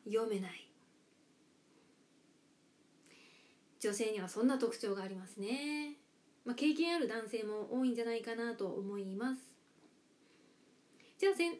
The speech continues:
じゃあね、そんなこう、協調-、協調性のあるね、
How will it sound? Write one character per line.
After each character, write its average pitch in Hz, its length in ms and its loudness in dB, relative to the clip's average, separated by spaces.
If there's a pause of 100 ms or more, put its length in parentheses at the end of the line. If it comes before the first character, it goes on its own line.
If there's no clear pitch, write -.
(140)
じ 311 140 4
ゃ - 20 4
あ 277 40 0
ね、 262 120 2
そ 294 120 0
ん 294 100 0
な 294 100 -2
こ 262 400 4
う、 262 100 -6
協 277 200 0
調-、 277 180 0 (200)
協 302 300 4 (100)
調 302 240 6
性 269 240 0
の 254 140 4
あ 254 60 0
る 190 120 -2
ね、 254 220 0